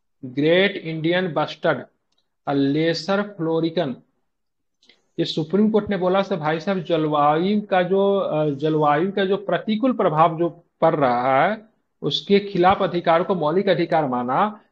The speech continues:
इसमें बोला से चौदह आर्टिकल चौदह, आर्टिकल उन्नीस का हवाला दिया सुप्रीम कोर्ट ने, किस मामले में फैसला आया, ठीक है। तो गुजरात और राजस्थान में लुप्त प्राय प्रजाति जैसे Great Indian Bustard की बात करेंगे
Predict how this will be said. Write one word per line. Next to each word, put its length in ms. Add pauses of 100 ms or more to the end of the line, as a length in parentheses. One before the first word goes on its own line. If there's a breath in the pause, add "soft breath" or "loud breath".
(120)
इसमें 220
बोला 260
से 80
चौदह 400
आर्टिकल 560
चौदह, 340
आर्टिकल 460
उन्नीस 280
का 100
हवाला 320
दिया 240
सुप्रीम 320
कोर्ट 300
ने, 220 (340 loud breath)
किस 220
मामले 300
में 180
फैसला 300
आया, 320 (540)
ठीक 120
है। 120
तो 120
गुजरात 500
और 100
राजस्थान 460
में 120
लुप्त 220
प्राय 280
प्रजाति 520
जैसे 220
Great 280
Indian 280
Bustard 360
की 120
बात 260
करेंगे 380